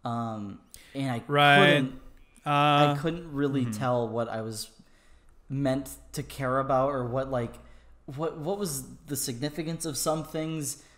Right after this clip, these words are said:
Speaker 1: The dialogue was sometimes kind of off, off-putting or off kind of what I thought would be said in that moment. Like, there's, I guess I, I don't wanna get into spoilers, but there's a certain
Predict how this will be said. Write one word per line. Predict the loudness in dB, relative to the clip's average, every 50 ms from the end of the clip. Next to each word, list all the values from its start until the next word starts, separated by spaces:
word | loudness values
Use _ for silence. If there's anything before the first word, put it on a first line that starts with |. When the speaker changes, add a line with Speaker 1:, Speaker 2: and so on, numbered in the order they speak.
| -20 -18
Speaker 1:
The | -16 -8 -6 -4 -4
dialogue | 0 2 2 4 4 4 4 4 4 4 4 4 2 0
was | -2 -4 -4 -6
sometimes | -6 -4 -2 -2 -2 -2 -4 -4 -4 -4 -6
kind | -6 -6 -6 -6 -4 -6
of | -6 -8 -12 -16 -20 -20 -12 -6
off, | -2 -2 -2 -2 -2 -6 -12 -20 -20 -20 -20 _ _ -4
off-putting | -2 -2 -2 -2 -4 -10 -18 -20 -20 _ _ -8 -6 -4 -4 -2 -4 -4 -4 -6 -6
or | -6 -4 -2
off | -2 -2 -2 -4 -8 -12
kind | -12 -10 -8 -8
of | -10 -10 -12 -10
what | -8 -6 -6
I | -6
thought | -6 -6 -6 -6 -6 -6 -8
would | -12 -14 -12 -10
be | -10 -8 -8 -8 -8 -10 -12 -16 -20 _ _ -20 -20 -20 _
said | -8 -6 -4 -4 -4 -2
in | -2 -2
that | -2 -2 -4 -4
moment. | -4 -4 -4 -4 -4 -4
Like, | -6 -6 -6 -4
there's, | -2 -2 0 -2 -2 -2 -4 -6 -6 -8 -12 -18 _ _ _ _ _ _ _ _ _ _ _ _ _ -8
I | -6 -6
guess | -4 -4 -4 -4
I, | -4 -6 -8 -12 -20 -20 _ _ _ _ _ -10
I | -6
don't | -4 -4 -2 -2
wanna | -2 -2 0
get | 0 -2 -2
into | -2 -2 -2
spoilers, | -4 -2 -2 -2 -2 0 -2 -2 -4 -6
but | -6 -6 -4
there's | -4 -4 -2
a | -4
certain | -4 -2 -2 -2 -4 -4 -4 -6 -6 -6 -8 -10